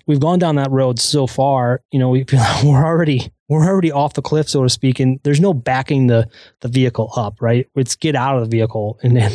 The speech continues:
<laughs> walk back up, right? Which I think that I know I've been there. Um, it's still important to get other people involved in your life right then and there.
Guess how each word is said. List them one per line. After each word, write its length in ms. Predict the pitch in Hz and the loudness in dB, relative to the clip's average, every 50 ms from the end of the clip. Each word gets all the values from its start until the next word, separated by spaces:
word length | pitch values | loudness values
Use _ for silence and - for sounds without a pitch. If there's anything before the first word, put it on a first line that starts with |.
| - - | -4 -6
<laughs> 100 | - - | -4 -2
walk 260 | 123 - 143 135 - - - | -2 -2 -2 -4 -6 -4 -2
back 280 | 123 113 110 - - | -2 -2 0 -2 -2
up, 180 | 113 107 107 - - - | -4 -4 -6 -10 -8 -4
right? 200 | 123 127 147 - _ _ _ _ _ _ _ _ _ _ _ _ _ _ _ _ _ _ - - - - - - | -2 -2 -2 -2 _ _ _ _ _ _ _ _ _ _ _ _ _ _ _ _ _ _ -20 -20 -20 -20 -8 -4
Which 140 | - 143 160 | -4 -2 -2
I 80 | 156 139 | -2 -2
think 280 | - 156 151 135 - | -2 -2 -2 -2 -2
that 200 | - 135 127 - _ _ _ _ _ _ - | -2 -2 -2 -2 _ _ _ _ _ _ -8
I 200 | 139 135 139 143 | -6 -4 -2 0
know 160 | 143 135 120 | 0 2 2
I've 280 | 120 120 127 131 127 117 | 2 0 0 0 -2 -2
been 200 | 113 107 104 104 | -2 -4 -4 -6
there. 280 | 101 101 101 101 95 - _ _ _ _ _ _ _ _ _ _ | -8 -10 -10 -12 -14 -16 _ _ _ _ _ _ _ _ _ _
Um, 420 | - 131 123 117 113 107 104 107 - _ _ _ _ _ _ _ _ _ | -4 -2 -2 0 0 -2 -2 -4 -6 _ _ _ _ _ _ _ _ _
it's 180 | - 156 - - | -6 -4 -2 -2
still 360 | - - - 190 202 208 208 | -2 0 0 2 2 2 2
important 680 | 175 135 - - - 151 190 208 147 120 113 117 120 - _ _ _ | 0 0 -2 -2 0 0 2 2 2 0 0 0 -2 -2 _ _ _
to 80 | - 151 | -4 -2
get 180 | 147 156 151 | -2 0 0
other 160 | 151 147 143 131 | 0 0 -2 0
people 340 | - 151 143 139 135 131 127 | 0 0 0 0 0 2 2
involved 880 | 127 127 131 135 - _ - 123 127 123 127 131 131 131 127 123 123 - - | 2 2 0 0 -4 _ -8 -4 0 0 2 2 2 2 2 0 -2 -4 -2
in 140 | 143 135 | 0 2
your 160 | 127 120 117 110 | 2 2 2 2
life 360 | 107 120 165 170 131 113 - | 2 0 0 -2 -2 -2 -2
right 280 | 139 127 131 135 143 135 | 0 0 2 0 0 -2
then 180 | - 139 135 127 | -2 0 0 2
and 140 | 120 113 120 | 2 2 0
there. 420 | 143 165 147 - - - - | 0 -2 -2 -6 -8 -12 -18